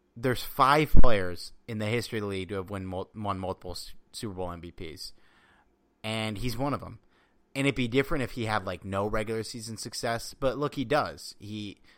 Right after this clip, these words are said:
he started for a long time. He made a couple Pro Bowls. He's gonna be very high up in the career accolades. And th-, th-, those Super Bowls matter. They, they matter. And that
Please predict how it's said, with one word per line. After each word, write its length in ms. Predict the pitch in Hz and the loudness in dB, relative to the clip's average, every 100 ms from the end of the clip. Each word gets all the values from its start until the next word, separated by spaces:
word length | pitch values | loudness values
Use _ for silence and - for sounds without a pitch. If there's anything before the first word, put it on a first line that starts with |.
| _ _ _ | _ _ _
he 120 | 117 | -12
started 300 | - 123 139 | -6 -6 -6
for 80 | 123 | -8
a 40 | |
long 300 | 113 117 131 | -8 -10 -10
time. 360 | - 82 90 98 | -10 -10 -12 -14
He 220 | 98 101 85 | -16 -16 -12
made 200 | 104 120 | -8 -8
a 40 | |
couple 240 | 123 120 - | -8 -10 2
Pro 240 | - 90 | 2 2
Bowls. 320 | 85 95 101 | -4 -12 -12
He's 160 | - - | -14 -14
gonna 180 | 92 90 | -16 -14
be 340 | 92 92 - - | -14 -14 -16 -14
very 300 | 104 113 117 | -8 -6 -2
high 220 | 101 98 | -2 0
up 200 | 95 - | -2 -2
in 120 | 95 | -6
the 60 | 90 | -6
career 240 | - 95 | -10 -8
accolades. 680 | 92 92 - 90 90 90 - - - - - - - - _ _ _ - | -6 -6 -8 -10 -10 -12 -16 -20 -20 -20 -20 -20 -20 -20 _ _ _ -6
And 480 | 107 113 113 107 - _ _ - | -4 -2 -4 -10 -18 _ _ -20
th-, 220 | - - - | -20 -20 -14
th-, 140 | 107 | -12
those 180 | 98 110 | -8 -2
Super 180 | - 131 | -2 -2
Bowls 260 | 127 123 113 | -4 -6 -4
matter. 420 | 113 98 85 82 - - | -4 -4 -8 -16 -20 -14
They, 140 | 104 98 | -12 -8
they 180 | 104 | -8
matter. 440 | 101 101 95 87 80 - 95 | -6 -4 -6 -8 -16 -20 -16
And 360 | 92 92 87 - - | -12 -12 -16 -16 -8
that 300 | 98 98 | -6 -6